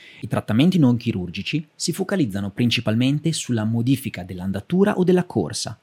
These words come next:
per alleviare lo stress del compartimento interessato. Esercizi di rinforzo a carico graduale secondo tolleranza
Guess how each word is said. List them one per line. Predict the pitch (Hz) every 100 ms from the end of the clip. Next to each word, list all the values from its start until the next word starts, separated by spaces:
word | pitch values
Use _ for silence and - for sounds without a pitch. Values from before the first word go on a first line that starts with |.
| _ _ -
per | 269
alleviare | 165 127 110 98 85 107
lo | 127
stress | 143 - 156 175 -
del | 214 -
compartimento | 202 180 180 202 156 107 113
interessato. | 107 98 - - - - 117 _ _ _ _ - -
Esercizi | 110 101 104 110 101
di | 98
rinforzo | 98 - 127 104 - -
a | -
carico | 113 101 - 98
graduale | 95 107 110 131 190 220 254
secondo | - 196 117 156
tolleranza | - 269 262 104 98 - 202